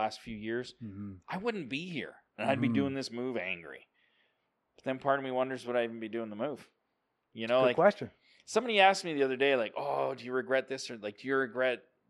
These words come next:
Speaker 1: do, you know, not leaving that job earlier so that you could have got out sooner and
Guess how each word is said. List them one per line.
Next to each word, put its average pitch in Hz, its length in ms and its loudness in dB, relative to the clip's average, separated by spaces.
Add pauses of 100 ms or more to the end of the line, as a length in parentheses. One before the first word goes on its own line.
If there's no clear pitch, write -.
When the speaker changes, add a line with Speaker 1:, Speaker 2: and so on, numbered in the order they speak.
(440)
Speaker 1:
do, 131 80 -12
you 127 180 -8
know, 120 100 -2
not 123 320 2
leaving 120 280 -6
that 104 180 -2
job 113 320 2
earlier 98 400 -4
so - 180 -12
that 95 200 -10
you 98 140 -12
could - 160 -10
have 87 80 -12
got 98 180 -2
out 101 240 -2
sooner 90 380 -14
and 82 120 -20